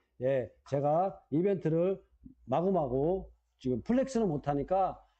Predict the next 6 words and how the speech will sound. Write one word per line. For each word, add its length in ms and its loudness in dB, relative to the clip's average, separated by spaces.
퍼주기는 760 2
할 140 -2
수 120 -2
있더라고요. 480 -4
자, 300 -4
전번은, 800 2